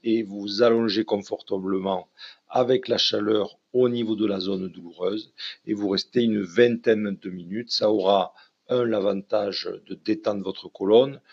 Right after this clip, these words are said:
deux, de reposer votre colonne vertébrale puisque vous ne serez plus assujetti à la pesanteur, et la chaleur va vous permettre là aussi d'avoir un effet antalgique. Donc pour résumer, je vous propose trois outils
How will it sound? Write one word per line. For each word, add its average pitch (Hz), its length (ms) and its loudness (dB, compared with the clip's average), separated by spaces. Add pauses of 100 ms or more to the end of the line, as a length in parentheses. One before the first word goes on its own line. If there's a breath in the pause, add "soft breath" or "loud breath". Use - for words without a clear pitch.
(220 soft breath)
deux, 117 220 2
de - 160 -8
reposer 117 680 2
votre 104 180 0
colonne 101 220 -6
vertébrale 98 680 0
puisque - 260 -8
vous 92 140 -12
ne 98 120 -8
serez 101 300 -6
plus - 340 -8
assujetti 101 800 -8
à 110 100 0
la 107 100 2
pesanteur, 98 720 -4 (480 loud breath)
et 135 140 4
la 120 100 6
chaleur 107 640 0
va 117 120 0
vous 104 140 -4
permettre 104 800 -6
là 101 200 -4
aussi 95 320 -4
d'avoir 104 460 2 (340 loud breath)
un 113 160 0
effet 123 320 4
antalgique. 120 920 -2 (540 loud breath)
Donc 120 280 -2
pour 127 180 4
résumer, 131 420 4
je 135 100 -4
vous 123 140 -2
propose 110 640 -4
trois 127 420 6
outils 123 500 -8